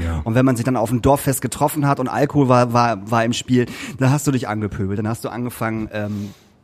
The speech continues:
Speaker 2: dich halt zu prügeln, aber halt auch nie, dass du einfach so hingegangen bist, dem Typen aufs Maul gehauen hast und wieder abgehauen bist. Da war immer erst so eine kleine Rauf-, Rauferei mit drin. So, und das möchte ich mal noch, noch mal differenzieren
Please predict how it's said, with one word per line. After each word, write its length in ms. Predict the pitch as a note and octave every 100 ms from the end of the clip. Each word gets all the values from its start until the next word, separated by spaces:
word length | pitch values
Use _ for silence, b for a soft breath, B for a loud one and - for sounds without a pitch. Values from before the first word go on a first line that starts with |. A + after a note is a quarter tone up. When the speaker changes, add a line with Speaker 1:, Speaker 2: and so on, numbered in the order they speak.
| _ -
Speaker 2:
dich 180 | C3 B2+
halt 140 | B2 -
zu 140 | A#2
prügeln, 420 | - D3+ C#3+ G2
aber 240 | - A2+ A2+
halt 160 | B2
auch 180 | B2 A#2+
nie, 380 | B2 C3 D#3 G3 G3 B B -
dass 160 | - B2+
du 80 | -
einfach 320 | C3 C#3+ C#3
so 160 | B2+ A#2+
hingegangen 520 | F3+ A#3 B2+ A#2+ A#2
bist, 180 | C3 C3
dem 100 | A#2+
Typen 240 | D#3+ C#3
aufs 140 | A#2+ A#2+
Maul 200 | C3 F3
gehauen 300 | B2+ A#2 A2+
hast 160 | B2
und 100 | B2+
wieder 160 | A2+ A#2+
abgehauen 500 | C3 - G2+ G2 F#2+
bist. 220 | G#2+ B B
Da 140 | G#2 G#2+
war 100 | A2+
immer 240 | D3 E3+
erst 200 | B2+ C#3
so 60 | C3+
eine 80 | C3
kleine 320 | C3 C3 A#2
Rauf-, 300 | A2+ A#2+ -
Rauferei 460 | A#2 - A#2+ A2 A2+
mit 280 | G#2 -
drin. 180 | - F#2+ B B B
So, 200 | - A2
und 160 | A2 A2+
das 160 | B2+
möchte 200 | C#3+ D3
ich 60 | C#3
mal 100 | C3
noch, 240 | B2+ C3
noch 120 | B2+
mal 120 | B2 A#2+
differenzieren 1000 | D3 - C3 B2+ - - F#3+ C#3 C#3